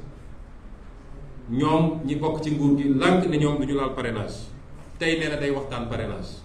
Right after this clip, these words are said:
Dinaa la wax li tax mu wax ko. Ñaareel bi, te loolu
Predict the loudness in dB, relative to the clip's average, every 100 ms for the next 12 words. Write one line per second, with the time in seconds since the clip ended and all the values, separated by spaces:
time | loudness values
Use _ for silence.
0 | -8 -2 0 2 2 0 -2 -2 -4 -6
1 | -8 -8 -10 -14 -14 -14 -14 -12 -10 -8
2 | -10 -10 -14 -14 -14 -12 -4 4 8 8
3 | 6 4 2 0 -2 -6 -10 -12 -8 -2
4 | 2 6 6 4 0